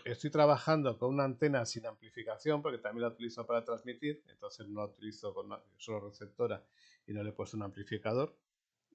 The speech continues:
Ya ha acabado, ahora está procesando. Aún seguimos escuchando señal, pero íbamos a recibir puntos, con lo cual no nos dice nada. Vamos,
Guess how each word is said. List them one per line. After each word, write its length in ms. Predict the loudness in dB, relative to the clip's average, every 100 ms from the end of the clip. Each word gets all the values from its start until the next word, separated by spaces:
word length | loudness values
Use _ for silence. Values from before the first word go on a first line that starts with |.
| _ _
Ya 180 | -2 0
ha 20 |
acabado, 440 | 2 4 6 8 8
ahora 120 | 6
está 180 | 6 0
procesando. 800 | 0 -4 0 2 4 2 0 -4 _ _ _ _ _ _ _ -20 _ 6
Aún 200 | 6 8
seguimos 480 | 8 8 8 6
escuchando 540 | 2 -2 -2 2 4 4
señal, 480 | 4 8 8 8 2
pero 360 | 2 4 2 _ _ _ _ _ _ 2
íbamos 340 | 6 6 6 4
a 80 |
recibir 480 | 2 2 2 2 0
puntos, 520 | 2 2 6 4 4
con 160 | -2 -2
lo 100 | -2
cual 340 | 2 2 2 -2
no 580 | -2 -2 -2 -6 -10 -14
nos 200 | -18 -20
dice 220 | -18 -2
nada. 160 | -2 0
Vamos, 320 | -4 -4 -12